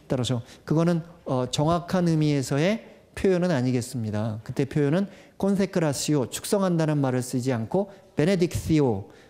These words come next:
축복한다는 말을 씁니다. 이제 하느님께서 그 복을 조금, 하느님의 축복을 좀 빌어주십시오, 어, 라는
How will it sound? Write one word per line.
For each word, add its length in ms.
축복한다는 880
말을 220
씁니다. 380
이제 120
하느님께서 640
그 220
복을 340
조금, 200
하느님의 380
축복을 540
좀 160
빌어주십시오, 760
어, 160
라는 340